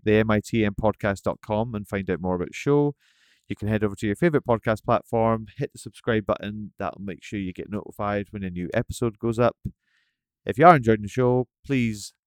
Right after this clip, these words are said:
help us out in some way, shape or form. Hit the stars, leave a review, share it on Twitter or wherever you are,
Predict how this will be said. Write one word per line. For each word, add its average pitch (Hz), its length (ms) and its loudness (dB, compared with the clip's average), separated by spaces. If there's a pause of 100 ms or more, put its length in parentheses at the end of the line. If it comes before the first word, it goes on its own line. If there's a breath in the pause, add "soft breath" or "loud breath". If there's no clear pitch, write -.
help 120 220 -6
us 104 80 -6
out 110 280 2
in 107 80 -14
some 110 180 -6
way, 110 120 -2
shape 117 220 -6
or 107 40 -12
form. 120 320 0
Hit 120 160 -4
the 101 80 -12
stars, 117 480 2
leave 120 160 -4
a 107 80 4
review, 117 460 2 (420)
share 120 240 2
it - 100 -6
on 95 80 -16
Twitter 117 520 2
or 92 120 -2 (360)
wherever 107 300 0
you 104 240 0
are, 110 340 4